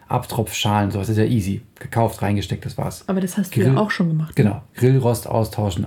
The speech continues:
Speaker 1: auch easy. Advanced ist dann schon ein Deckelthermometer reinzubohren.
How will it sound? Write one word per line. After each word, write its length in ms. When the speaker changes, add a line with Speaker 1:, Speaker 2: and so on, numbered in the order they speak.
Speaker 1:
auch 200
easy. 320
Advanced 460
ist 100
dann 100
schon 440
ein 400
Deckelthermometer 800
reinzubohren. 720